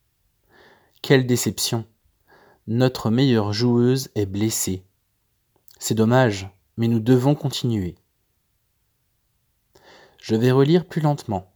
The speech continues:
Fais attention au temps du verbe, à son sujet, ainsi qu'à l'accord dans les groupes nominaux.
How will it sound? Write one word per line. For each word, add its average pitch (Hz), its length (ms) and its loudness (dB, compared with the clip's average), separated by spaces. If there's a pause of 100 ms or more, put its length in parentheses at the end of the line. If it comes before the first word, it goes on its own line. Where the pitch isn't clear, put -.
(760)
Fais - 220 -2
attention 117 680 -4
au 101 80 -4
temps 135 380 -4
du 135 160 -2
verbe, 110 480 -2 (560)
à 156 120 4
son 147 200 -4
sujet, 110 580 -6 (880)
ainsi 120 300 -4
qu'à 110 240 0
l'accord 104 420 -4
dans 120 80 -2
les 120 120 0
groupes - 260 -8
nominaux. 101 400 -6